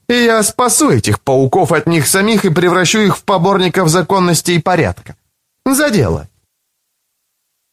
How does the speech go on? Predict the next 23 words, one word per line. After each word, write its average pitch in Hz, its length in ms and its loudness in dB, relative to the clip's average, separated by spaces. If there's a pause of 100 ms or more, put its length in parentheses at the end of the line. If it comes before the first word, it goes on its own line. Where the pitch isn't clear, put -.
(760)
Две 127 220 0
недели 214 340 0
спустя 190 760 0
на 117 220 2
связь 127 440 0
с - 180 -2
Лайлом 165 680 2
вышел 104 580 0
Эдди. 82 460 -2 (520)
Он 214 180 0
звонил 220 380 0
из 202 180 0
пляжного 190 520 0
домика 165 420 0
где-то 107 320 0
в 110 80 -2
Каталонии. 104 800 0 (360)
На 104 120 -2
нем 131 260 2
была 131 280 2
шелковая 135 580 0
цветастая 123 600 0
рубашка 120 580 0